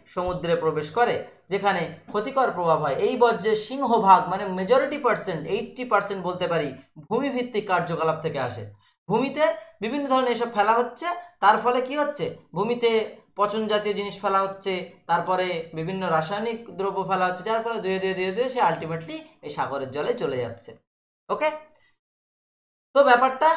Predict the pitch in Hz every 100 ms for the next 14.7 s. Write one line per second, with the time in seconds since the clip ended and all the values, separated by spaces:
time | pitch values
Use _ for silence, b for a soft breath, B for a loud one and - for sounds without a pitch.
0 | - - 185 226 233 277 262 170 196 208
1 | 175 175 175 143 131 - 113 - _ _
2 | _ - 208 254 277 240 277 220 233 233
3 | 247 254 302 233 262 254 190 214 190 214
4 | 233 208 190 220 220 208 190 160 151 139
5 | 131 110 - _ _ 208 285 277 156 156
6 | 170 - 196 - - 175 160 226 220 -
7 | 170 175 175 180 233 311 B B 165 165
8 | 160 165 190 190 196 190 185 190 - -
9 | - 170 180 190 208 208 B B 156 180
10 | 202 214 220 208 196 196 254 311 - _
11 | - 190 208 175 220 247 202 190 190 -
12 | - 160 180 190 202 214 247 185 147 139
13 | 131 131 110 - - _ _ _ 165 170
14 | 202 240 185 160 160 190